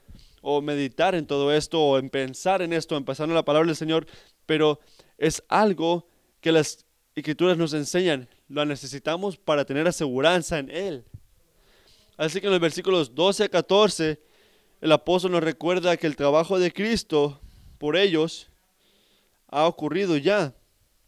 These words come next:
y nos debe afectar a todos, nos debe traer aseguranza y alegría. Sabe que tenemos que recordar esas cosas. El trabajo de Cristo cultiva un tipo de aseguranza en nosotros. Y espero que se aseguren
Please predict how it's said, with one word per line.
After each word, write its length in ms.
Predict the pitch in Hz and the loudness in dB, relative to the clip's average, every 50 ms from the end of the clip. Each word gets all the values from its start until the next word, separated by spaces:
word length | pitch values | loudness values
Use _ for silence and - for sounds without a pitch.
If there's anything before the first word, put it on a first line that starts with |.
| _ _ | _ _
y 80 | - 143 | -8 -6
nos 140 | 143 139 | -4 -2
debe 140 | 147 165 180 | -2 0 -2
afectar 420 | 185 - - 147 131 - 165 165 160 | -2 -2 -4 -8 -4 -2 -2 -2 -2
a 40 | |
todos, 500 | 151 - 180 190 175 143 127 - - - _ _ _ _ _ - _ _ | -2 -2 -2 -2 -2 -2 -4 -6 -14 -20 _ _ _ _ _ -20 _ _
nos 120 | - 151 139 | -8 -2 0
debe 160 | 160 175 185 | 2 2 2
traer 260 | - 170 160 160 - - | 4 2 2 2 2 0
aseguranza 680 | - 143 143 - - 147 127 135 139 151 170 165 185 175 | 0 0 0 0 -2 -4 -2 0 0 0 0 0 2 2
y 60 | 165 | 4
alegría. 540 | 151 143 135 131 135 147 180 170 139 127 127 _ _ _ _ _ _ _ _ _ _ _ _ _ _ _ _ _ _ _ _ _ _ _ _ _ _ | 4 4 2 0 0 0 0 -2 -2 -2 -8 _ _ _ _ _ _ _ _ _ _ _ _ _ _ _ _ _ _ _ _ _ _ _ _ _ _
Sabe 240 | - 160 170 180 | 0 2 2 2
que 120 | - 175 139 | 2 0 -2
tenemos 260 | - 160 165 170 160 | 0 2 2 2 0
que 100 | 180 175 | 0 -2
recordar 460 | 175 160 - 147 139 135 151 160 160 | -2 0 0 0 2 4 6 6 6
esas 320 | 156 170 - - 175 151 - | 6 4 4 2 0 -2 -2
cosas. 640 | - 156 175 196 180 - 156 131 127 120 - - _ _ _ _ _ _ _ _ _ _ _ _ _ _ _ _ - - | -2 0 0 2 0 0 -2 -2 -2 -4 -8 -16 _ _ _ _ _ _ _ _ _ _ _ _ _ _ _ _ -20 -18
El 80 | 139 123 | -10 -2
trabajo 260 | 135 139 143 170 175 | 0 0 2 4 4
de 100 | 165 147 | 2 2
Cristo 500 | - 180 185 185 - - 151 139 131 _ _ _ _ _ _ _ _ - | 0 -2 -2 -2 -2 -4 -4 -6 -6 _ _ _ _ _ _ _ _ -6
cultiva 480 | 151 147 135 - 170 180 185 196 190 | -4 -4 -4 -2 -2 0 2 4 2
un 140 | 175 170 170 | 2 0 -4
tipo 200 | - 170 147 175 | -8 -8 -2 0
de 60 | 165 | 0
aseguranza 500 | 147 - 151 143 139 139 143 147 143 151 | 0 2 2 2 2 2 0 0 -2 -4
en 60 | 139 139 | -4 -4
nosotros. 640 | 131 - 165 165 160 - 123 117 113 - - _ _ _ _ _ _ _ _ _ _ _ _ _ _ _ _ _ _ _ _ _ _ _ _ _ _ _ _ _ _ _ _ _ _ _ - | -6 -6 -6 -8 -8 -8 -16 -18 -18 -20 -20 _ _ _ _ _ _ _ _ _ _ _ _ _ _ _ _ _ _ _ _ _ _ _ _ _ _ _ _ _ _ _ _ _ _ _ -10
Y 60 | 151 | -10
espero 320 | 143 - - 165 175 185 | -8 -2 -2 0 0 0
que 100 | - 170 | -2 -4
se 100 | 147 160 | -4 -4
aseguren 640 | 170 - - 165 147 135 156 180 190 180 160 139 123 | -6 -4 -4 -4 -4 -2 0 0 2 0 0 -2 -4